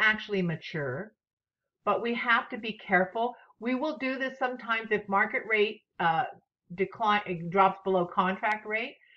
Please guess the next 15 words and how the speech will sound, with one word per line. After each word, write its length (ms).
Sometimes 540
instead 340
of 160
actually 420
redeeming 680
them, 160
that 160
means 180
I'm 100
gonna 140
give 180
you 120
back 260
the 80
money. 380